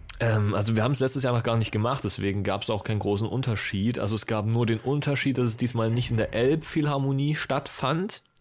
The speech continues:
sondern im, oh Gott, wo, wie hieß denn der?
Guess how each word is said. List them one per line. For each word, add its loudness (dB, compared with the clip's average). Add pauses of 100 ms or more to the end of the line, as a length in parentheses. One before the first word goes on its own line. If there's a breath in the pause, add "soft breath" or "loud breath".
(140)
sondern 2
im, 0 (240)
oh -4
Gott, -4
wo, -2
wie -4
hieß -2
denn 0
der? -2